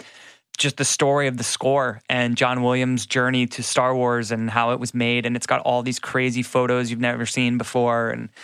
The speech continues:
I haven't read the book yet, but, like, that's a thing. You know, I'm gonna sit down and listen to the soundtrack with a,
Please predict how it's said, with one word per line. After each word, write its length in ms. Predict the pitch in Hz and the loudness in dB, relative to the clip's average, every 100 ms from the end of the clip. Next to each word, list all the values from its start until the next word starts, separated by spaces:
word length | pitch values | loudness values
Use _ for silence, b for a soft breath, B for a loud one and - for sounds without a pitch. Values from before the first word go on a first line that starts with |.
| B B B - | B B B -4
I 80 | |
haven't 180 | 127 135 | -2 0
read 200 | 131 131 | 0 0
the 80 | 120 | 0
book 240 | 131 123 | 0 2
yet, 180 | 131 131 | 0 0
but, 220 | 120 - - | -2 -2 -2
like, 220 | 117 - | -4 0
that's 220 | 123 - | -2 -2
a 20 | |
thing. 220 | 120 135 113 | -2 -2 0
You 80 | |
know, 40 | 113 | -2
I'm 60 | 113 | -2
gonna 120 | 117 | -4
sit 200 | - 117 | -4 -2
down 240 | 123 117 | 0 0
and 100 | 110 | -2
listen 240 | 120 - 120 | -2 -2 -2
to 80 | 123 | -4
the 80 | 107 | -4
soundtrack 560 | 131 123 123 - 139 | -2 -2 -2 -2 -2
with 140 | 120 | -6
a, 120 | 113 | -6